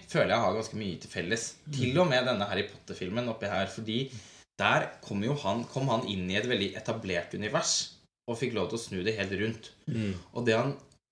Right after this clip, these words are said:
Speaker 1: det som gjorde at den filmen ble, jeg synes jo f-, til dags dato er den beste Harry Potter-filmen. Eh, og egentlig bare en helt fantastisk fantasyfilm.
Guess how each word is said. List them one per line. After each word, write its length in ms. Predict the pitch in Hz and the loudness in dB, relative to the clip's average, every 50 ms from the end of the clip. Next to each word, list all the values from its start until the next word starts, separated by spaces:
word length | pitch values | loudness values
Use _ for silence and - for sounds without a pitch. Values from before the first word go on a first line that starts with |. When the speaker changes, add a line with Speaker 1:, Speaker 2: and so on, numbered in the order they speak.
| _ _ - | _ _ -2
Speaker 1:
det 160 | 117 120 117 113 | 2 2 2 4
som 80 | 131 135 | 2 2
gjorde 220 | 139 123 104 104 | 2 4 4 2
at 80 | 107 - | 2 2
den 140 | 107 107 107 | 0 -2 -2
filmen 240 | 110 92 101 110 | -2 -4 -2 0
ble, 100 | 107 107 | 2 4
jeg 140 | 104 107 110 | 4 4 4
synes 180 | - 139 117 123 | 2 0 -2 -4
jo 60 | 117 | -4
f-, 240 | - - - - - | -6 -8 -10 -10 -8
til 120 | - 117 | -4 -2
dags 220 | 110 110 - - - | -2 -2 -2 -2 -2
dato 240 | 98 98 - - | -2 -2 0 2
er 80 | 104 98 | 2 2
den 80 | 107 104 113 | 2 2 0
beste 240 | 110 - - 98 98 | 0 0 0 0 0
Harry 160 | 95 101 98 | 0 -2 -2
Potter-filmen. 540 | - 90 - - - 95 90 98 123 151 151 - - - _ _ _ _ - | -4 -6 -8 -8 -8 -6 -4 -2 -2 -2 -4 -6 -12 -20 _ _ _ _ -4
Eh, 540 | 113 107 107 107 107 110 107 107 107 104 104 - - - - - - _ _ _ _ _ 117 | -2 0 0 0 0 0 0 0 0 -2 -4 -6 -8 -18 -20 -20 -20 _ _ _ _ _ 0
og 480 | 120 120 120 120 120 120 120 - - - | 2 4 6 8 8 8 6 4 0 -2
egentlig 300 | 117 120 120 - 135 127 | -2 -2 0 2 2 4
bare 200 | 120 117 110 107 | 4 4 4 4
en 60 | - | 2
helt 140 | 113 101 95 | 0 -2 -2
fantastisk 640 | 113 107 - - 101 - - - 104 - - - - - - - _ _ _ | -2 -6 -6 -6 -8 -8 -6 -6 -6 -6 -8 -10 -14 -18 -18 -20 _ _ _
fantasyfilm. 540 | - 107 101 - 95 92 - 101 135 147 156 | -4 -4 -2 -2 -4 -4 -4 -2 -2 -4 -4